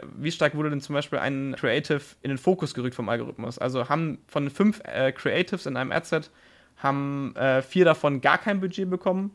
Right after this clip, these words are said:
Also wenn du sagst tausend Euro, alle anderen haben nur zehn Euro bekommen und eins wurde halt wirklich hervorgehoben,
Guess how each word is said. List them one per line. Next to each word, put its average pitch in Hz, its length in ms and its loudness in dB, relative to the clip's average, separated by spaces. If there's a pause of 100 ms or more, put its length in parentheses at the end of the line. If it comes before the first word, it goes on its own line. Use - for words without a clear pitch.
Also 131 200 -2
wenn 131 80 0
du 131 60 0
sagst 127 220 -2
tausend 131 300 0
Euro, 151 280 2
alle 120 200 4
anderen 131 260 0
haben 135 120 -2
nur 127 160 -2
zehn 135 240 -2
Euro 143 200 0
bekommen 151 460 0
und 120 180 -4
eins 139 300 -2
wurde 139 140 0
halt 131 180 2
wirklich 131 240 -6
hervorgehoben, 160 760 0